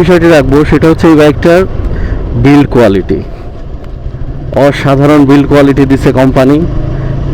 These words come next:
আসলে, আসলে আরটিআর এর বিল্ড কোয়ালিটি যথেষ্ট ভালো। এখনকারগুলোর কথা বলতে পারবো না, তবে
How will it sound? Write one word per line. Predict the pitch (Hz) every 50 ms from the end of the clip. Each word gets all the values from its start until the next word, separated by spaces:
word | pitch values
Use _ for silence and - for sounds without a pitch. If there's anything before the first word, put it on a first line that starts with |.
| - - - - - 113
আসলে, | 117 - 131 123 123 127 123 123 123 123 123 123 120 113 110 95 90 - - - - - 127 123
আসলে | - 151 151 156 151
আরটিআর | 143 135 - 147 139
এর | 143 139 131
বিল্ড | 139 139 135 -
কোয়ালিটি | 143 139 139 139 139 131 117 131
যথেষ্ট | 120 110 104 135 135 - - 143
ভালো। | 123 123 131 143 143
এখনকারগুলোর | 127 117 123 131 135 135 139 135 131 131 139 135 139 135 127 131
কথা | 131 135 127 120
বলতে | 123 123 - 127 131
পারবো | 131 127 127 131 135 143
না, | 156 - - - - - - - - - - - - - - - - -
তবে | 120 113 117 120 123